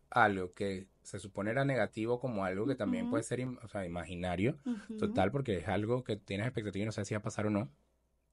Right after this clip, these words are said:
Speaker 1: a algo que tú quieres que suceda.
Speaker 2: Así es, vamos
Speaker 1: Y
Speaker 2: a
Speaker 1: que tú
Speaker 2: verlo de
Speaker 1: quieres
Speaker 2: esa
Speaker 1: que
Speaker 2: manera.
Speaker 1: suceda,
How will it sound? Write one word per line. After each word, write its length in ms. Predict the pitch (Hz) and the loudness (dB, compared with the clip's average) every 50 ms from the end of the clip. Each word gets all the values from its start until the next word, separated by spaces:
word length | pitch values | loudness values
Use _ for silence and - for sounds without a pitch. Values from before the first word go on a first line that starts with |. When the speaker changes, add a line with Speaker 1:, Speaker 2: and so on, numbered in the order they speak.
| _ _ _ _ | _ _ _ _
Speaker 1:
a 300 | - 113 110 113 139 - - _ _ _ _ _ - - - - | 6 10 10 10 10 8 0 _ _ _ _ _ -20 -16 -2 6
algo 340 | 123 113 107 110 120 123 | 8 8 8 8 6 4
que 200 | - - 104 92 - _ - | 4 2 2 0 0 _ 2
tú 180 | - 156 139 - | 2 2 2 2
quieres 640 | - - 110 110 110 110 139 190 185 151 120 - - - | -4 -2 2 6 8 8 10 10 8 6 4 0 -6 -10
que 140 | - 92 87 | -6 -6 -6
suceda. 500 | - - 90 - - - 78 65 - 165 | -6 -6 -8 -8 -6 -6 -4 -2 -2 0
Speaker 2:
Así 240 | 160 151 - 165 139 120 | 2 2 2 2 0 -2
es, 220 | 101 113 - - | -4 -6 -8 -4
vamos 240 | 196 170 160 - - | -4 -2 0 2 2
Speaker 1:
Y 40 | 120 | 4
Speaker 2:
a 20 | - | 6
Speaker 1:
que 60 | - | 6
tú 20 | 104 | 4
Speaker 2:
verlo 60 | - | 4
de 60 | - | 4
Speaker 1:
quieres 240 | - 104 98 85 - | 4 4 4 4 4
Speaker 2:
esa 100 | - - | 4 2
Speaker 1:
que 60 | 165 | 2
Speaker 2:
manera. 180 | 151 131 135 120 | 2 2 0 0
Speaker 1:
suceda, 600 | - - - 117 117 127 139 151 175 220 294 | -2 0 2 4 4 6 6 6 6 4 2